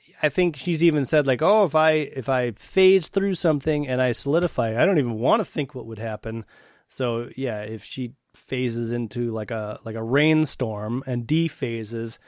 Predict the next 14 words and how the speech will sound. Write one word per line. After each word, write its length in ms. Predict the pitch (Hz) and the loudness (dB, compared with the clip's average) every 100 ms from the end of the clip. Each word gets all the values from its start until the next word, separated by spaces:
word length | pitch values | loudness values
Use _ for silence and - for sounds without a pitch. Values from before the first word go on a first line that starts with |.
| _ _ - | _ _ -12
she'd 240 | - 147 | -4 2
have 200 | 147 139 | 4 4
all 160 | 139 131 | 4 2
that, 160 | 123 | 2
like, 140 | 120 110 | -2 -4
water 420 | 117 123 165 104 | 0 0 0 -2
in 80 | 98 | -8
her. 80 | 101 | -8
And 100 | 104 | 0
then 120 | 170 | 2
you 60 | 196 | 4
gotta 160 | 147 | 4
wonder, 240 | 127 135 127 | 2 0 0
like, 280 | 123 117 | -2 -4